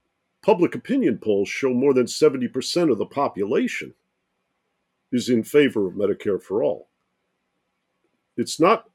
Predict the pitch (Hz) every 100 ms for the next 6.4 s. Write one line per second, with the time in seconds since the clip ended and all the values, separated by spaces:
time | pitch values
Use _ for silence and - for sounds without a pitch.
0 | - - 170 143 127 127 214 240 90 67
1 | _ _ _ _ _ _ _ _ - 117
2 | 123 120 107 101 110 98 85 - _ _
3 | _ _ 117 107 151 160 131 135 113 120
4 | 104 104 120 170 73 - - - _ _
5 | _ _ _ _ _ _ _ _ 143 -
6 | - - -